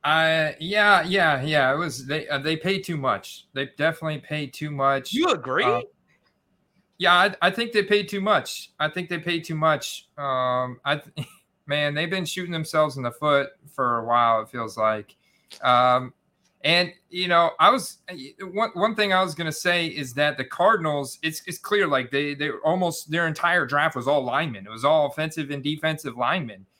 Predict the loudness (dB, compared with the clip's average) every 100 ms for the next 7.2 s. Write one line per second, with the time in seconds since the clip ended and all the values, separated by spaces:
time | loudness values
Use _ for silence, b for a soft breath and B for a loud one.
0 | _ -6 -2 0 0 -2 0 -4 -2 -4
1 | -4 -8 -8 -4 -6 -6 -6 -4 -2 0
2 | -2 -2 -2 -2 -4 -12 0 0 0 -8
3 | -8 -10 -6 -6 -4 -8 -10 -4 -2 -2
4 | -4 -2 -2 0 -2 -6 -8 -8 -8 -12
5 | -14 _ _ _ 2 6 6 4 2 -2
6 | 0 0 0 -2 2 4 6 2 0 -2
7 | -8